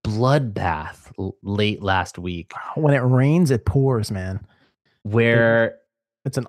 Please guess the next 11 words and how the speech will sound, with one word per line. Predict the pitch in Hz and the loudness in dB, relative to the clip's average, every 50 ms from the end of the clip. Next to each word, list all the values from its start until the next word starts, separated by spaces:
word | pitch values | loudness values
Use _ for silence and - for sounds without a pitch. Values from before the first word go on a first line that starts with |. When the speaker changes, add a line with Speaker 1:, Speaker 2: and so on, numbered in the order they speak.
| _ _ | _ _
Speaker 2:
onslaught | 131 135 143 147 147 139 - - 131 110 104 104 101 | 0 2 2 2 2 0 0 0 2 2 2 0 -2
of | 104 110 - | -4 -6 -4
cancellations. | - 120 120 117 - 110 104 104 104 98 - 98 92 95 101 - - - _ - | -4 -4 -4 -4 -4 -4 -4 -4 -4 -6 -8 -10 -10 -10 -12 -14 -18 -20 _ -6
Speaker 1:
Yeah, | 143 123 143 139 117 101 | -2 0 2 2 0 -2
so | - - - - 143 147 175 | -4 -8 -2 0 2 2 2
many | 180 165 160 160 151 | 2 0 0 0 -2
T | 123 - - 131 127 | -6 -6 -6 -6 -4
V | 117 127 127 | -2 -2 -4
shows | 117 - - 101 92 85 80 78 80 90 - - - _ _ _ _ _ _ _ _ | -4 -6 -6 -8 -8 -8 -10 -10 -12 -14 -14 -20 -20 _ _ _ _ _ _ _ _
got | - 107 101 92 | -2 -2 -2 -2
canceled. | - - 95 87 80 - - - - | -6 -10 -10 -10 -10 -14 -20 -20 -20